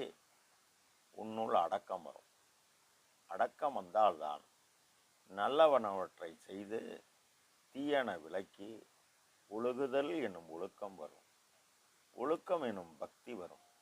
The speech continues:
பக்தி என்பது நாம் எதை விரும்புகிறோமோ அதன் மீது அன்பு செலுத்துவது. நம்ம இந்த உலகில் "அரிதரிது மானுடராய் பிறத்தல் இது" என்று அவ்வை பாடினார்.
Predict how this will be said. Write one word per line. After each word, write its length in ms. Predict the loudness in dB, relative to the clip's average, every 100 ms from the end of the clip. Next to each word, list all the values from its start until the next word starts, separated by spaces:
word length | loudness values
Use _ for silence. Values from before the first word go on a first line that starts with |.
| _ _ _
பக்தி 380 | -8 -8 -8 -6
என்பது 440 | -6 -8 -16 -18 -20 _ _ _ _ _ -8
நாம் 260 | -6 -6 -8
எதை 240 | -4 -4 -2
விரும்புகிறோமோ 840 | -4 -6 -6 -4 -4 -6 -8 -16 -18 _ _ _ _ _
அதன் 300 | 4 4 2
மீது 260 | -4 -14 -12 -6
அன்பு 320 | -6 -4 -8 -8 -12 -20 -14
செலுத்துவது. 640 | -8 -6 -8 -14 -20 _ _ _ _ _ _ _ _ _ _ _ _ _ -6
நம்ம 220 | -4 -2
இந்த 180 | -2 -4
உலகில் 480 | 0 2 2 0 -8 -18 _ _ _ _ _ _ _ _ _
"அரிதரிது 600 | -14 -10 0 2 2 0 -2
மானுடராய் 760 | 0 0 4 6 8 8 8
பிறத்தல் 440 | 2 -6 -4 -8 -8
இது" 220 | -14 -20 _ _ _ _ _ _ _ _ _ _
என்று 220 | -10 0 2
அவ்வை 300 | 2 -4 -16
பாடினார். 600 | -6 -4 -4 -8 -20 -20